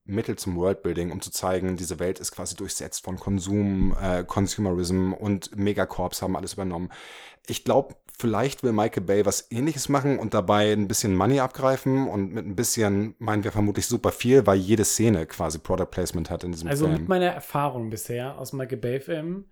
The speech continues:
Speaker 2: so
Speaker 1: Ja.
Speaker 2: meiner bisherigen, kann ich sagen, dass das in jedem Film der Fall ist.
Speaker 1: Oh,
Speaker 2: Das ist
Speaker 1: fuck.
Speaker 2: zum Beispiel, es gibt eine berühmte Szene in einem Transformers-Film,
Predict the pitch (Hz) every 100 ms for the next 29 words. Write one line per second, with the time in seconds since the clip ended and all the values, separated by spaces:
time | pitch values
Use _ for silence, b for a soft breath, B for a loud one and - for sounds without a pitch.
0 | _ - 160 185 175 - - 160 151 147
1 | 160 151 147 147 147 131 131 135 139 131
2 | 123 127 151 120 117 151 170 180 190 180
3 | 180 - 180 185 233 226 127 131 - 147
4 | 147 156 143 151 - 175 - 147 143 175
5 | 170 - 170 165 165 156 147 143 139 -
6 | 151 151 - 151 147